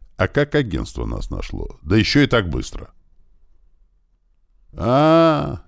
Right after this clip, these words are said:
я, несмотря на боль в желудке, радостно усмехнулся.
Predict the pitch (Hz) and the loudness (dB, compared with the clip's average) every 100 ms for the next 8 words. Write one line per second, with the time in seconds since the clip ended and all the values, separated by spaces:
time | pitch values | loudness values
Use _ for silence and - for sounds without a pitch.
0 | - 67 90 98 85 - 82 78 80 78 | -6 -2 2 2 0 0 -2 0 0 0
1 | 73 71 69 69 80 95 - 76 71 60 | -2 -2 -2 -2 -2 -2 0 0 2 -2
2 | 58 62 64 60 - - - - | -6 -6 -6 -8 -8 -8 -10 -12